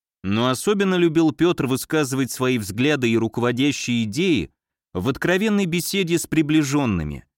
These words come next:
в компании своих друзей, как он называл их. Ближайшие исполнители должны были знать прежде и лучше других,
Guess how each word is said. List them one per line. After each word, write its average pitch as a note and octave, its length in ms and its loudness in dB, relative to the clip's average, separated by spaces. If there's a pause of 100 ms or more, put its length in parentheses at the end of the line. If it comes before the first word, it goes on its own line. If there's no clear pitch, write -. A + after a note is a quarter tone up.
(160)
в - 140 -20
компании C#3+ 600 2
своих C3+ 400 0
друзей, C#3+ 500 0
как - 280 -4
он G#2+ 180 0
называл G2+ 500 0
их. - 240 -16 (640)
Ближайшие D3 720 0
исполнители E3+ 840 0 (300)
должны B2+ 460 0
были D#3 220 2
знать C#3 380 -2
прежде C#3 440 0
и C#3 60 4
лучше C#3+ 340 2
других, C#3 580 0